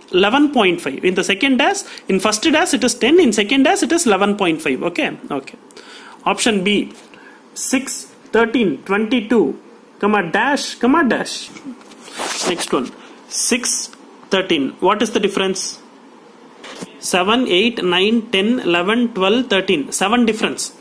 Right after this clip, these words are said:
The difference between six and thirteen is seven. Okay.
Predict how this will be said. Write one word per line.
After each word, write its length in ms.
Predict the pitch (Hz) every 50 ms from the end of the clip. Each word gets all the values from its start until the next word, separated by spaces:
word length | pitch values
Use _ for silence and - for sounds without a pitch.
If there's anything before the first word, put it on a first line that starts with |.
| -
The 100 | 185 190
difference 380 | 180 202 208 214 240 240 226 -
between 260 | 233 214 214 254 247
six 240 | 214 220 208 - -
and 140 | 247 233 214
thirteen 320 | 220 214 208 240 254 302
is 120 | 359 339
seven. 440 | - - 202 185 185 175 139 - - -
Okay. 320 | 170 - - 202 160 -